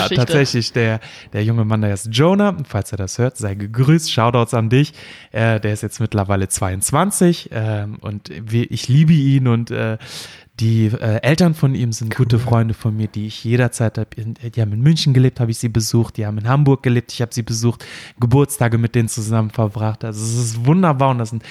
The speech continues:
Speaker 2: enge Freunde von mir geworden seither.
Speaker 1: Hattet ihr als Kind ein Lieblingstier schon?
Speaker 2: Hund, na klar.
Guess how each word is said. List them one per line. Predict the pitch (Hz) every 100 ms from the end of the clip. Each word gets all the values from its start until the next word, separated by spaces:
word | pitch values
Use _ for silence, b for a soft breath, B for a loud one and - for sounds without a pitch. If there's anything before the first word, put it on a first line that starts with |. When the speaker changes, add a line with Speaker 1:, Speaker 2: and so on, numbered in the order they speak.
| B B B
Speaker 2:
enge | 135 135
Freunde | 120 120 101 98
von | - 98
mir | 95
geworden | 98 98 98 98
seither. | 104 - 101 104 _ _ _
Speaker 1:
Hattet | - 185 180
ihr | 214 202
als | 208 190 - - -
Kind | 220 196 180
ein | 170
Lieblingstier | 147 143 214 240 - - 311
schon? | 311 311 370 _ _ _ _ _ -
Speaker 2:
Hund, | 117 98 92 -
na | 110 87
klar. | - 92 95